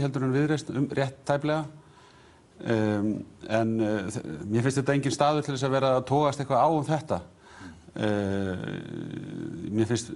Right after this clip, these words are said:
eðlileg niðurstaða að Sjálfstæðisflokkurinn, eh, fái tækifæri til þess að láta reyna á stjórnarmyndun. Ehm, við sjáum þetta öll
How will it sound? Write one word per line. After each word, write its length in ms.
eðlileg 520
niðurstaða 520
að 400
Sjálfstæðisflokkurinn, 800
eh, 220
fái 280
tækifæri 480
til 200
þess 140
að 220
láta 260
reyna 220
á 40
stjórnarmyndun. 560
Ehm, 380
við 140
sjáum 400
þetta 400
öll 80